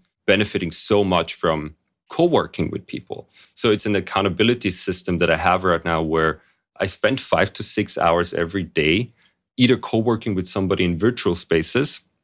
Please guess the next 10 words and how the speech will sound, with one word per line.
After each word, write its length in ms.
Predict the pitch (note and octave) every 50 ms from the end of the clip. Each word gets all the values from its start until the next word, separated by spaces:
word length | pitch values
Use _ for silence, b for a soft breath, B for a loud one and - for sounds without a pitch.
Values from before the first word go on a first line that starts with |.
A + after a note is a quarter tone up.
| _ _ -
and 140 | F2+ E2
there 220 | E2+ E2+ E2 E2 -
are 60 | - -
amazing 460 | - G2 F2+ F2+ F2+ F2+ - F#2 F2+
apps 240 | - - D#2+ E2+ - -
for 160 | - - F2
that, 220 | E2+ E2+ D#2+ -
like 160 | F2 E2 D#2+
Focusmate 800 | - - - G2 - - G2 - - F2 E2+ E2 D#2+ D#2 - - b b b b b b b b -
or 460 | - E2+ E2 D#2+ D#2 D#2+ D#2 - -